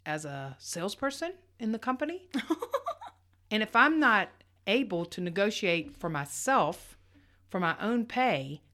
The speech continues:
Speaker 1: how could I ever be able to successfully get a customer to pay what we're valued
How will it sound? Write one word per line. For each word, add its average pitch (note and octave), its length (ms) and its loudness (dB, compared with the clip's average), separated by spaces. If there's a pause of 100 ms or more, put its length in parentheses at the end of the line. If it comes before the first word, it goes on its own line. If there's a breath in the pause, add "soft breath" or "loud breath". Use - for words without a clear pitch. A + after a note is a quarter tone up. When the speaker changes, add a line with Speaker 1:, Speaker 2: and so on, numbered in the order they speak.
Speaker 1:
how A3+ 240 2
could A3+ 160 0
I F#3+ 80 4
ever G3+ 280 2
be F3+ 220 0
able E3 400 -2 (360 soft breath)
to E3+ 400 -2
successfully E3+ 1120 -4
get D#3+ 120 -2
a D#3+ 40 -4
customer D3+ 720 -6 (260)
to F3 100 -4
pay F3 260 0
what E3 180 -4
we're E3 340 0 (240)
valued D#3+ 640 0